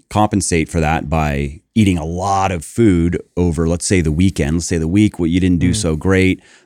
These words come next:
Speaker 1: the weekend now, you're gonna, you're gonna try to really stuff your, yourself full of food. Uh,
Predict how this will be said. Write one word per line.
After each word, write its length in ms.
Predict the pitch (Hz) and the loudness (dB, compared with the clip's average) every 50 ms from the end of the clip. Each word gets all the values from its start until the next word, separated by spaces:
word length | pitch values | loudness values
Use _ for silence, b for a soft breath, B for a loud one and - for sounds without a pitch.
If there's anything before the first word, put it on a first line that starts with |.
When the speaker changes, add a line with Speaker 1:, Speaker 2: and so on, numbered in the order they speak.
| b _ | b _
Speaker 1:
the 100 | 82 92 | -2 2
weekend 360 | 107 131 92 - 101 87 85 | 2 2 2 2 0 0 2
now, 220 | 87 85 82 85 | 2 2 2 2
you're 160 | 90 80 78 | 2 2 0
gonna, 280 | 71 87 87 80 76 - | 0 0 0 0 -2 -4
you're 120 | 76 80 80 | -6 -4 -4
gonna 180 | 80 76 73 | -2 -4 -4
try 180 | - - 90 82 | -4 -4 -4 -4
to 140 | 76 73 69 | -4 -6 -8
really 460 | 64 69 85 92 101 101 101 92 87 | -10 -6 -2 2 2 4 4 2 0
stuff 340 | 82 - - - 90 85 - | -2 -2 0 0 0 0 0
your, 140 | 82 80 76 - - | -2 -4 -6 -4 -2
yourself 400 | 87 82 78 - - 78 78 - | -2 -2 0 0 0 0 0 -2
full 160 | - - 73 | -4 -8 -8
of 80 | 69 - | -8 -6
food. 380 | - - 165 113 92 110 143 B B B B B B B B B - | -2 2 2 4 4 2 0 B B B B B B B B B -8
Uh, 220 | 87 85 82 | -6 -6 -6